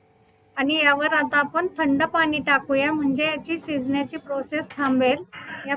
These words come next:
फार शिजणार नाही. आणि थंड पाणी टाकल्यामुळे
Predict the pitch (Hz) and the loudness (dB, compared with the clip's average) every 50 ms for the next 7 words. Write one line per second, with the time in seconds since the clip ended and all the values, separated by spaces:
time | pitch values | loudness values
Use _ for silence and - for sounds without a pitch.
0 | 277 - 294 285 277 277 - 302 269 240 - 277 277 277 269 269 262 262 254 220 | 0 2 2 2 2 0 -4 -6 -6 -4 -2 0 0 0 0 0 0 0 0 0
1 | 247 285 339 370 - - _ _ _ _ _ _ _ _ _ _ _ _ _ _ | -2 -4 -4 -6 -12 -20 _ _ _ _ _ _ _ _ _ _ _ _ _ _
2 | _ _ _ - - 180 180 233 339 - 339 320 294 294 320 330 - 339 330 320 | _ _ _ -6 -2 0 0 0 0 0 0 2 2 2 2 2 2 2 2 2
3 | 311 330 311 330 311 294 294 - 294 311 320 320 311 302 294 302 | 0 0 2 2 2 2 0 -2 -4 -4 -2 -2 0 0 0 2